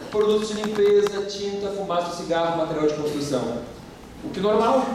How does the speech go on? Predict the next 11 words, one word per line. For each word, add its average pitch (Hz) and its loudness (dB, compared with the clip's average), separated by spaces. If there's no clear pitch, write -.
normal, 208 0
todo 202 2
mundo 202 -4
tá 185 2
exposto. 165 2
Maior 175 2
resposta 160 0
a 151 -2
T 135 0
H 135 0
dois. 110 -2